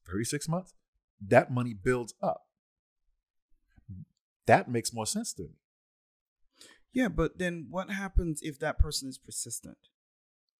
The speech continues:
Speaker 2: What
Speaker 1: What, if,
Speaker 2: happens
Speaker 1: if
Speaker 2: if
Speaker 1: you're
Speaker 2: I'm,
Speaker 1: persistent?
Speaker 2: yeah, what if I'm persistent? I still want what I want. That goes back to the selfishness.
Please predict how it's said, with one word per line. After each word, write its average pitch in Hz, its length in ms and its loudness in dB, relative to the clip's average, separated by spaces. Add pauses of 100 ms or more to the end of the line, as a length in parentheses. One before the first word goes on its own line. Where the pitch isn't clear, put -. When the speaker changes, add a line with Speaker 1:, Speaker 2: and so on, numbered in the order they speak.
(280)
Speaker 2:
What - 20 -20
Speaker 1:
What, 190 100 8
if, 214 40 8
Speaker 2:
happens 208 320 0
Speaker 1:
if 202 40 -2
Speaker 2:
if - 20 0
Speaker 1:
you're 190 100 6
Speaker 2:
I'm, 208 120 6
Speaker 1:
persistent? 175 220 -6
Speaker 2:
yeah, 175 140 6
what 220 180 -4
if 247 140 -6
I'm 233 160 -2
persistent? 220 580 -2
I 196 120 2
still 269 280 0
want 208 240 -2
what 143 120 -6
I 127 80 -10
want. 104 240 -16 (1000)
That - 160 -6
goes 117 220 -8
back 113 200 -12
to - 80 -20
the - 100 -18
selfishness. - 640 -14